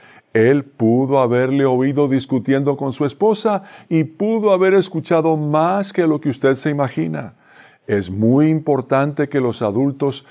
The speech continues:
reconozcamos que las cosas que escuchan nuestros hijos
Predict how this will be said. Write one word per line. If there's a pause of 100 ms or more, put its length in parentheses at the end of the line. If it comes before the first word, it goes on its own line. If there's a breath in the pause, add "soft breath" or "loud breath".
(100)
reconozcamos
que
las
cosas
que
escuchan
nuestros
hijos